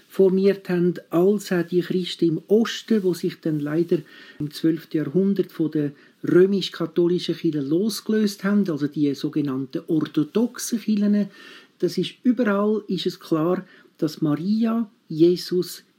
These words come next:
jungfräulich empfangen hat. Und nicht nur das, sondern dass Maria immer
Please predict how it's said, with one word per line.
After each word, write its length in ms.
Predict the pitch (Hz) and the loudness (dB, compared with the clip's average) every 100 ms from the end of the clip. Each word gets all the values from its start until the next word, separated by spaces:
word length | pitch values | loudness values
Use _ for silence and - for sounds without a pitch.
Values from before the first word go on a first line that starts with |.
| - | 0
jungfräulich 800 | 156 175 160 - 143 143 151 - | 4 4 0 -4 -2 -2 -4 -6
empfangen 500 | 139 - 147 180 175 | -6 -2 0 0 -2
hat. 240 | 190 - - - | -4 -8 -8 2
Und 340 | 277 277 - | 4 4 2
nicht 240 | 208 214 | 2 2
nur 200 | 190 165 | 2 0
das, 480 | 156 151 214 285 - | 0 -2 0 -2 -2
sondern 340 | 220 202 190 175 | -2 0 -2 -4
dass 240 | 160 - | -8 -6
Maria 640 | 156 156 220 254 269 269 - - _ _ _ | -4 -2 0 0 0 -2 -6 -20 _ _ _
immer 440 | 247 262 233 147 | 2 4 4 0